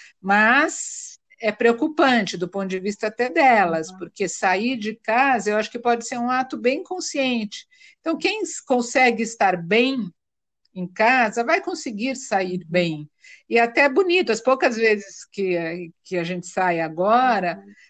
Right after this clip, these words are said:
Speaker 1: eh, tem uma excitação, tem uma satisfação, tem uma observação mais aguçada, né?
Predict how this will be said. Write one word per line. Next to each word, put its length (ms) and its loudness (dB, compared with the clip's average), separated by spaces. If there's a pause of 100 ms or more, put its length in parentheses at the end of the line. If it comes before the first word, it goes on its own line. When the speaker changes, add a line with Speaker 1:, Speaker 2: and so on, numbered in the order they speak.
(240)
Speaker 1:
eh, 720 4
tem 260 0
uma 200 2
excitação, 720 0
tem 140 0
uma 160 0
satisfação, 1160 2
tem 180 2
uma 160 4
observação 680 0
mais 240 2
aguçada, 1000 2 (380)
né? 280 2